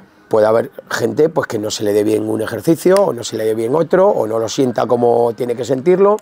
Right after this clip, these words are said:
pero yo creo que al final el ejercicio, que es lo que hacíamos referencia antes, los ejercicios básicos para la gente que empieza son, mm, fundamentales.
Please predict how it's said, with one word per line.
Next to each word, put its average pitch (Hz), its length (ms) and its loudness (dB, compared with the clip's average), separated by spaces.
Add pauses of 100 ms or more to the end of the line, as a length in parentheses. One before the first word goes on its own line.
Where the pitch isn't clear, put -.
(600)
pero 110 340 2
yo 117 180 -2
creo 139 160 2
que 135 80 -2
al 120 100 0
final 127 400 0 (260)
el 113 100 -4
ejercicio, 127 680 0 (340)
que 120 80 0
es 123 60 4
lo 135 100 2
que 127 180 2
hacíamos 123 380 0
referencia 113 420 0
antes, 147 300 -4 (380)
los 110 200 -4
ejercicios 123 380 0
básicos 131 720 -4 (720)
para 110 180 2
la 107 80 0
gente 123 300 -2
que 123 40 2
empieza 131 360 -2
son, 139 320 -2 (380)
mm, 113 160 -10
fundamentales. 98 840 -6